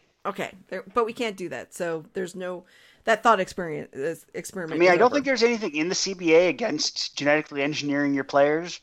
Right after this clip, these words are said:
Speaker 2: but, like, also science stands in the way of that.
Speaker 1: Yeah, I mean, there are no rules against, uh, steroids, right? So what? Why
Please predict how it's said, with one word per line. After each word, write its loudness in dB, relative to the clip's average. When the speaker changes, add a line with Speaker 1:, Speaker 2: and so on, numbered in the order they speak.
Speaker 2:
but, 4
like, -6
also 0
science -4
stands -8
in -14
the -8
way -6
of -14
that. -4
Speaker 1:
Yeah, 2
I 4
mean, -2
there 2
are 4
no 0
rules -4
against, -4
uh, 2
steroids, -6
right? 0
So -6
what? 2
Why 4